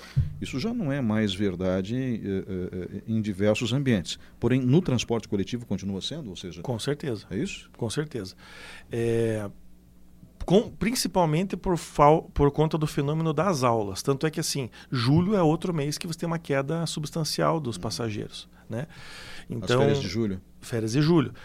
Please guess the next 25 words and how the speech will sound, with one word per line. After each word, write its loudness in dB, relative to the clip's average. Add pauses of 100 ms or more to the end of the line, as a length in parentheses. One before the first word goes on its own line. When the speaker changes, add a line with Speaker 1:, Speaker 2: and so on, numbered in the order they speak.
(260)
Speaker 2:
Então, 0
é, -4
lógico, 4
como 2
algumas 4
escolas 4
começam 0
no 0
dia 0
primeiro, 2
outras 0
no -2
dia 0
quinze, -2 (160)
outras 0
vão -2
mais 0
pro, -4
pro -4
começo 0
de 2
ju-, 0
final 0
de 0
junho. 0